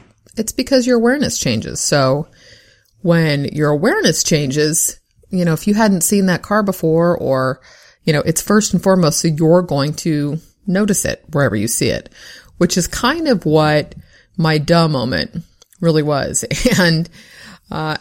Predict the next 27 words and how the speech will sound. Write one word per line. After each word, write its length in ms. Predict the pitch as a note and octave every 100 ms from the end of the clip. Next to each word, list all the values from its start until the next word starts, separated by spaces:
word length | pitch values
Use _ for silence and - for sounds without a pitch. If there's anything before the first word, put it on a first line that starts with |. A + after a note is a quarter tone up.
| -
I'm 80 | D4
gonna 140 | C#4+
go 80 | G3+
out 120 | E3+
on 60 | E3
a 80 |
limb 200 | D3 C#3+
and 80 | C#3+
assume 320 | D3+ - C#3+
that 120 | D3 C#3
I'm 120 | C#3
not 160 | C3+
the 80 | C#3
only 160 | B2+ B2+
person 380 | - C#3 - C3+
who's 200 | A#2+ -
had 420 | C3+ C3+ D#3+ E3 _ _ -
such 340 | - D3+ -
a 40 | D#3
moment, 520 | C3+ C#3 A3 A#3+ - _ _ - -
uh, 160 | D3+ D3+
especially 400 | D#3 - G#3 C4
as 80 | A3
it 80 | F3+
pertains 540 | F3+ - D3 C#3 D3+
to 180 | - B2
business. 600 | A#2 C#4+ F3 G2 A#2